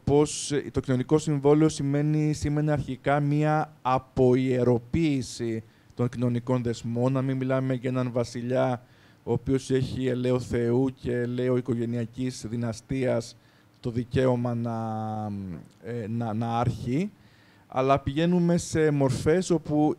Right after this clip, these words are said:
έχουμε ένα συνεχές συμβόλαιο. Ε, αυτό το βιβλίο, μπορούμε να πούμε, είναι η πιο προωθημένη μορφή που μπορεί να υπάρξει σήμερα μιας θεωρίας κοινωνικού συμβολέου, γιατί με πάρα πολύ συγκεκριμένο τρόπο δείχνει τι θα σήμαινε ένα διαρκές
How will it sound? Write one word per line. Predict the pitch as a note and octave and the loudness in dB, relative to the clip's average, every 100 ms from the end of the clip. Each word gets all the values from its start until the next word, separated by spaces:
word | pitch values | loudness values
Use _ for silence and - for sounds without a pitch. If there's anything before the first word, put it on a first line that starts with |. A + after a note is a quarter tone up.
| - | -4
έχουμε | C#3+ E3 E3+ E3 | -4 -2 0 0
ένα | E3+ | 0
συνεχές | E3 - D3+ C#3 C3+ D#3 F3 E3 | -2 0 0 2 0 -2 -2 -2
συμβόλαιο. | D3+ C#3+ D3 D3 B2+ A2+ G#2+ G#2 - _ - - _ | -2 4 8 10 8 2 -2 -4 -8 _ -20 -20 _
Ε, | A#2+ A#2+ | -2 2
αυτό | C3 D3 | 2 4
το | F#3 | 6
βιβλίο, | F3 D#3+ D3+ F3 | 6 4 6 6
μπορούμε | D#3+ E3+ F3+ | 6 4 4
να | E3 | 2
πούμε, | E3 F3 F3+ | 2 2 2
είναι | F3+ | 0
η | D#3 - | -2 0
πιο | - F3+ | 6 6
προωθημένη | E3 D3+ C#3 C3+ C#3+ C3+ D3+ E3 D3 | 6 6 6 6 2 2 2 2 2
μορφή | C3+ B2+ A#2 - D3 | 2 0 0 -2 -4
που | C3 | -2
μπορεί | C3 C#3+ | 0 0
να | |
υπάρξει | C3+ C#3 C#3+ B2+ | 0 -2 -2 -6
σήμερα | - C3 B2+ B2+ C3+ E3 G3+ - - _ - | -6 -4 0 2 2 2 0 -10 -20 _ -8
μιας | C#3+ E3+ F3 | -2 0 0
θεωρίας | - D#3 D#3 E3 F3+ | 0 2 2 2 0
κοινωνικού | F3 D#3 C#3 C3 E3+ | 0 0 0 -2 -2
συμβολέου, | E3 D#3 C#3 B2+ B2+ C3 C3 C3 F3 G3+ - - _ _ | -2 -2 0 2 2 2 4 4 2 0 -10 -20 _ _
γιατί | C3 C3 C#3 C3+ - F3 | -8 0 2 2 0 2
με | F3 E3 | 2 2
πάρα | E3 E3 E3 | 2 4 2
πολύ | D3+ D3+ D#3+ | 4 4 4
συγκεκριμένο | - D#3 D3 C3 C#3 E3+ E3 | 0 -4 -2 0 2 2 2
τρόπο | C3+ C#3 C#3+ D3+ E3+ | 2 4 6 4 0
δείχνει | C#3+ D3 D#3+ F3 E3+ | 0 -2 -2 -2 -4
τι | E3 | -2
θα | F3 D3 | 0 -2
σήμαινε | - E3 E3+ D#3+ | -2 -4 -2 -2
ένα | E3+ E3+ | -2 -4
διαρκές | C#3+ C#3 C3 C3 - E3 F3 - | 0 2 2 0 0 2 2 0